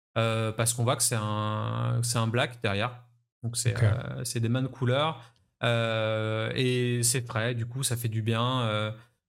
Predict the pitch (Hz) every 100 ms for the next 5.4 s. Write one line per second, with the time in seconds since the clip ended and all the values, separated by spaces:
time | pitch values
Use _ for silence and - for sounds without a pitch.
0 | _ - 120 117 139 135 123 117 120 123
1 | 120 139 - 127 110 107 107 104 101 _
2 | _ _ _ _ _ 117 - 107 117 143
3 | - 123 110 127 143 - 123 120 120 127
4 | 139 120 110 127 120 - 123 127 117 123
5 | 120 - 120 110